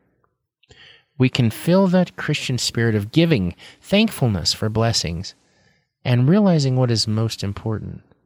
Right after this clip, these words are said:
And there's no better time of year to capture this than right now. May we all do so, and have the tenacity and commitment to extend our stride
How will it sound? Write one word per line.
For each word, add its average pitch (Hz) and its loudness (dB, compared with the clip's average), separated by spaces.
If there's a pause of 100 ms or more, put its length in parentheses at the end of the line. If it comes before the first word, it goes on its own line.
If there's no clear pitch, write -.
(760)
And 135 2
there's 160 2
no 196 4
better 113 2
time 92 -4
of 92 -8
year 90 -4
to 92 -8
capture 98 -6
this 101 -6
than 101 -4
right 101 -4
now. 98 -8 (1600)
May 127 4
we 135 4
all 135 4
do 120 0
so, 104 -8 (640)
and 110 2
have 127 4
the 139 2
tenacity 156 2
and 123 2
commitment 107 0
to 117 -2
extend 107 -2
our 104 -6
stride - -8